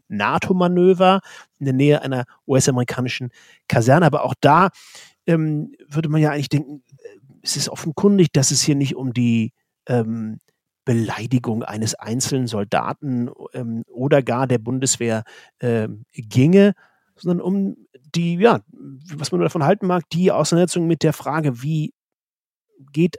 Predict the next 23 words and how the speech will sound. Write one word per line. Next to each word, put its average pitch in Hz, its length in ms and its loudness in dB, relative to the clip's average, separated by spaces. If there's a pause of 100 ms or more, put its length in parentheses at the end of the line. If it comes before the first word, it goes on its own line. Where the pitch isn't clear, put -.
ein 151 580 -2
Volk 151 460 -4
mit, 156 320 -2 (480)
ähm, 160 540 2
mit 147 520 -6
Waffengewalt 175 460 6
um? 117 280 -6 (160)
Ist 147 200 -8
es 143 100 -6
bereit, 143 420 4
seine 147 240 4
Söhne 151 400 2
und 151 100 0
Töchter 160 520 2
in 156 180 0
den 139 120 2
Krieg 175 220 0
zu - 80 -12
schicken, 170 380 0
wo 165 200 8
sie 185 120 4
dann 156 200 4
eben, 147 280 -4